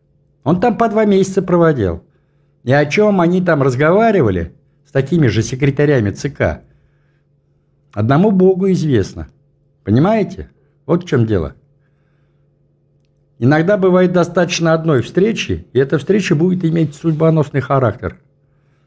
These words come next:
Понимаете? И потом они между собой что же общались? И, м, э, среди сотрудников аппарата. Михаил Сергеевич, что вы думаете, приезжал, будучи первым секретарем, только на какие-то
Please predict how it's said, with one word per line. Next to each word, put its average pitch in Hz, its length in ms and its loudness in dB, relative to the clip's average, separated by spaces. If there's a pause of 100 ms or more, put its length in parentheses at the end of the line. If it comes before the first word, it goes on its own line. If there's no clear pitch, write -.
(160)
Понимаете? 143 560 -2 (1160)
И 120 80 -2
потом 139 300 0
они 147 200 2
между 139 260 0
собой 165 460 0
что - 240 -2
же 110 140 2
общались? 90 520 -4
И, 113 80 0
м, 110 400 2
э, 104 960 -2
среди 120 640 2
сотрудников 120 720 -2
аппарата. 120 540 -2 (500)
Михаил 120 300 -2
Сергеевич, 131 500 -2
что - 240 -2
вы 104 100 2
думаете, 95 380 -2
приезжал, 110 600 0
будучи 110 360 -4
первым 107 300 -2
секретарем, 107 560 -2
только 110 300 -4
на 104 100 -2
какие-то 107 600 -4